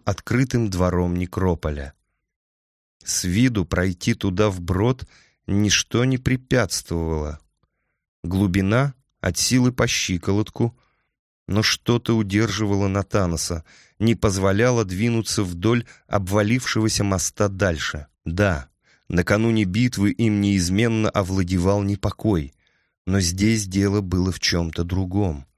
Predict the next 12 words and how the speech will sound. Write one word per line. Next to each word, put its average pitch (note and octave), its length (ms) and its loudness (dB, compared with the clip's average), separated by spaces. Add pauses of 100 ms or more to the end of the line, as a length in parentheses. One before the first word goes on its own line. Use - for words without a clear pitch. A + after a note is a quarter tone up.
(600)
Казалось, F#2 800 0
гончие G2 640 0
псы - 280 0
памяти A2 640 0 (320)
хватают G2 760 0
за F#2 180 2
пятки G#2+ 440 -2
разум, G#2+ 580 0 (280)
словно A#2+ 540 2
бы A2 140 0
что-то - 400 0
невидимое, G#2 920 0